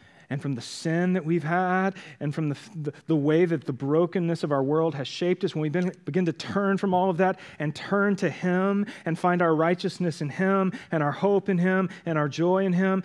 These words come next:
and our identity in him, we, we change. We become different people. The things we wa-, once wanted, we don't want anymore. He fills us with new desires,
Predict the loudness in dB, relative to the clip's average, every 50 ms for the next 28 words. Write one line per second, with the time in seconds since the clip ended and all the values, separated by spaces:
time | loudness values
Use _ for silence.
0 | -6 -8 -4 -2 0 0 0 -2 -2 -4 -2 0 0 0 0 2 2 2 2 2
1 | 0 -2 0 0 0 2 2 2 0 -2 -4 -8 -18 -20 -20 -20 -18 -20 -18 -10
2 | -4 -2 -2 -2 -2 -6 -12 -12 -10 -10 -8 -8 -8 -8 -8 -8 -10 -10 -8 -6
3 | -6 -6 -6 -8 -10 -12 -16 -18 -20 -20 _ _ _ _ _ _ -20 -20 _ _
4 | _ _ _ _ _ _ _ _ _ _ _ -8 -6 -6 -6 -6 -6 -6 -6 -4
5 | -2 -2 0 0 -2 -2 -4 -6 -6 -6 -6 -8 _ _ _ _ -6 -6 -6 -4
6 | -2 -4 -2 -2 -4 -6 -8 -10 _ _ _ _ _ _ _ _ _ _ _ -12
7 | -10 -6 -4 -2 -2 -2 0 0 0 2 2 0 -2 -2 -8 -12 _ -6 -6 -4
8 | -4 -4 -2 -2 -2 -2 -2 0 0 0 0 -2 -4 -6 -8 -8 -6 -6 -4 -4
9 | -2 -2 -2 -2 -2 -4 -4 -4 -6 -8 -12 -14 -18 _ _ _ _ _ _ _
10 | _ _ _ _ _ _ _ _ _ _ _ _ _ _ _ -10 -8 -6 -2 -2
11 | 0 0 0 0 -2 -2 -2 -4 -4 -2 -2 -2 0 0 0 0 -2 -4 -4 -4
12 | -6 -6 -6 -8 -8 -10 -10 -12 -14 -16 -16 -16 -14 -14 -16 -16